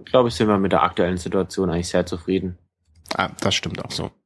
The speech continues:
Speaker 2: Aber wir machen weiter, was immer auch kommen mag. Äh, solang, solange man uns das Internet nicht wegnimmt oder die Mikrofone versteckt oder die Internetleitungen kappt,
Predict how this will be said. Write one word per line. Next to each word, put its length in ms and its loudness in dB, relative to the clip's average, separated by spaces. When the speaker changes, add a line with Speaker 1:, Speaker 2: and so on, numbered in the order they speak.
Speaker 2:
Aber 320 6
wir 100 6
machen 440 2
weiter, 420 4
was 140 0
immer 220 2
auch 160 -2
kommen 240 2
mag. 420 4
Äh, 380 -2
solang, 460 2
solange 300 2
man 120 4
uns 180 2
das 140 0
Internet 360 0
nicht 140 -2
wegnimmt 460 0
oder 140 -2
die 120 6
Mikrofone 520 4
versteckt 580 -2
oder 160 2
die 140 2
Internetleitungen 880 0
kappt, 400 -6